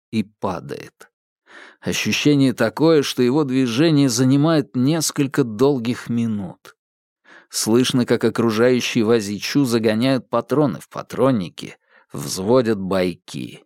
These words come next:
Шальной конь протягивает обе свои окровавленные ладони к людям вокруг,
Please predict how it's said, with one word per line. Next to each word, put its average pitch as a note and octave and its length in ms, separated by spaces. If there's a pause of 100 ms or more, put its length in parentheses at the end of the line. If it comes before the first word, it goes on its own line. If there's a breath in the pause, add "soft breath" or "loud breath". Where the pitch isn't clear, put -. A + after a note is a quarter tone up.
(600)
Шальной A#2+ 540
конь B2 240
протягивает A2 760
обе A#2 260
свои G#2+ 320
окровавленные G#2+ 840
ладони G#2 600
к - 120
людям G#2 500
вокруг, G#2 800